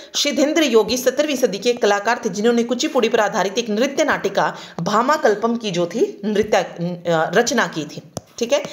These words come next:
ये भी याद रखना है, सिद्धेंद्र योगी कुचिपुड़ी नृत्य से related जो है ये हो जाएंगे। ठीक है, चलिए पीतल की तस्तरी में पैर रखकर नृत्य करने का प्रचलन है, तो ये मैंने आपको पहले ही बता दिया था। ओके, एक और चीज़ जो important याद रखनी है आपको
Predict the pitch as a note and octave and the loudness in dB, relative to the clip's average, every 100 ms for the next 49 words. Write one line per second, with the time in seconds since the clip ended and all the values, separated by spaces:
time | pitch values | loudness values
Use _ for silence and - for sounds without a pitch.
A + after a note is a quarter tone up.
0 | - F#3+ A#3 A#3 G3 E3+ F3 F#3 F3+ F#3+ | -10 0 2 4 2 0 -2 -2 0 0
1 | G3+ A3+ B3 G#3+ C4+ C4 A#3+ G3+ F#3+ F3+ | 2 2 2 2 0 -4 -6 0 0 0
2 | E3 E3+ - F#3 E3 D#3 F3 E3 E3 D#3+ | -2 -2 -2 0 -2 -2 -4 -2 0 2
3 | G#3 - - - F3 E3 D3+ D#3 B3 F#4+ | 0 -2 -16 -4 0 2 2 2 -2 -4
4 | - - _ - G#3 D#4 - - - - | -14 -20 _ -8 -2 -2 -2 -18 -20 -20
5 | - - _ - D#3 D3+ D3+ - - - | -20 -20 _ -8 -8 -8 -16 -20 -20 -20
6 | _ B3 B3 D#4 C#4+ C#4 C4+ C#4 C#4+ C4+ | _ -6 -2 -2 0 -2 -2 -2 0 2
7 | B3 B3 A#3 B3 B3 B3 A3 F#3+ A#3 A#3 | 2 0 0 -2 0 0 0 0 0 0
8 | A3 A3 A3 G#3 G3+ G3+ A3 A3+ A3+ F#3 | 0 0 2 2 0 0 0 0 -2 -2
9 | F#3+ F#3+ F3+ F3+ E3+ F3 A#3+ A#3+ A3+ G#3+ | 0 0 -2 -2 0 2 2 2 2 2
10 | A3 A3 - G#3+ G3+ - A#3 B3+ D#4+ D#4+ | 0 2 2 2 0 2 2 4 2 0
11 | B3 A3+ A#3+ A#3 A#3 A3+ A#3 G#3+ A3+ B3 | -4 0 0 2 0 0 0 2 2 0
12 | A#3+ A#3 A#3 A3 A3 - C4 | 0 0 2 2 0 4 4